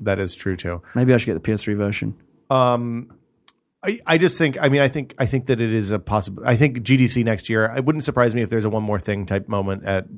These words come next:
Speaker 1: E three for Microsoft this year where they whip out a new console. I think Sony's on the death march with the P S three. I think that's gonna stay for, I don't think they're gonna talk about anything this E three.
Speaker 2: Do you think they're gonna have to have a very subdued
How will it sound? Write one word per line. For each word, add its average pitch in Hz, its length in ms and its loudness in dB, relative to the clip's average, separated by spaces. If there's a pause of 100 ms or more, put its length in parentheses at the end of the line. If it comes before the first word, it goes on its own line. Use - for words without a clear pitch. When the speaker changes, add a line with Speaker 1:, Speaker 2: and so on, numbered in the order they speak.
Speaker 1:
E 107 140 -4
three 92 500 -2 (100)
for 95 120 -6
Microsoft 87 440 -4
this - 180 -4
year 90 120 0
where 85 80 -2
they 87 120 0
whip 87 220 -2
out 90 180 2
a 87 120 0
new 87 160 -4
console. 87 520 -2 (460)
I 117 60 0
think 139 160 4
Sony's 117 340 4
on 101 120 -2
the 98 60 -4
death 92 280 -4
march 92 240 -4
with 90 100 -6
the 90 60 -10
P 90 120 -6
S 87 140 -4
three. 87 100 -2
I 82 40 -2
think 85 160 -4
that's 87 140 -4
gonna 87 120 -4
stay 87 200 -4
for, 90 300 -4 (400)
I 107 100 6
don't 104 120 4
think - 100 -14
they're 101 100 4
gonna 90 100 0
talk 85 160 -2
about 85 160 0
anything 82 320 -4
this 78 160 -4
E 90 80 -2
three. 92 280 -4 (1160)
Speaker 2:
Do 139 100 2
you 139 60 6
think 156 260 0
they're 147 120 4
gonna 135 180 2
have 135 200 2
to 131 100 -2
have 131 200 4
a 123 60 0
very 127 480 2
subdued 123 580 0